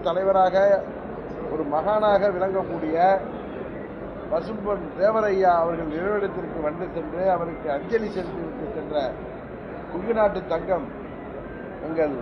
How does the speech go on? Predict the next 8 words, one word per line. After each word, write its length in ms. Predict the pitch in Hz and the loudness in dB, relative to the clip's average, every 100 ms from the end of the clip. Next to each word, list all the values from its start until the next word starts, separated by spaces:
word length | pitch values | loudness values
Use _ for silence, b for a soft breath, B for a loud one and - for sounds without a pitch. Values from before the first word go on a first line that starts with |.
| - 123 - - - - | -8 -10 -10 -10 -10 -8
அண்ணன் 280 | - 175 156 156 | -4 -4 -4 -4
கே 140 | 196 220 214 | 0 2 2
எஸ் 160 | 196 - | 2 0
அவர்களை 380 | 165 160 165 202 165 107 - - - - - - - - - - - - - - - - - - - - - - - - - - | -2 0 2 0 0 -4 -8 -10 -10 -10 -12 -12 -12 -12 -12 -12 -12 -10 -10 -10 -10 -10 -10 -10 -10 -10 -10 -10 -10 -10 -8 -2
தகுதி 340 | 160 214 233 226 | 0 2 0 -2
இல்லாத 260 | 220 226 233 196 | 4 6 6 4
பழனிசாமி 520 | 196 202 190 190 180 | 2 2 2 0 2
அவரை 260 | 175 160 | 0 0